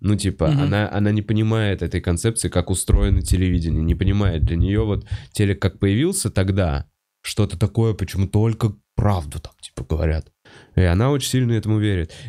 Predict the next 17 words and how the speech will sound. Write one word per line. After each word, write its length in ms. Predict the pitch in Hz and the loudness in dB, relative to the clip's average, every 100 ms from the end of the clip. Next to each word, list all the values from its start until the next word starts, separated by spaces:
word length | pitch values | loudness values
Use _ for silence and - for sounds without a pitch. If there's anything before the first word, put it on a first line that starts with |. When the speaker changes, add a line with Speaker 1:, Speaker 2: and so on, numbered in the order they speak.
| 90 | -2
Speaker 1:
И 60 | |
вроде 260 | 98 127 117 | 0 2 0
мы 100 | 113 | 0
как 140 | 110 107 | 0 0
достучались, 580 | 110 107 165 175 135 | 0 0 -2 0 -2
проходит 480 | - 101 - 117 101 | -2 -4 0 0 0
опять 220 | 92 98 90 | 0 0 0
две 120 | 90 | 0
недели, 520 | 92 95 135 151 90 - - - | 0 0 0 0 -4 -6 -18 -4
и 60 | 98 | 0
я 120 | 98 | 0
приезжаю 540 | - 98 95 107 110 98 | 0 0 0 0 0 -2
снова 640 | - 104 104 110 107 92 | -2 0 0 0 0 -2
к 80 | 85 | -4
зомбированной 720 | 87 90 90 98 92 85 82 | -2 0 2 0 0 0 -2
своей 260 | 80 82 80 | -2 -2 -2
бабушке 640 | 76 82 67 - - 87 | 0 0 -2 -8 -10 -14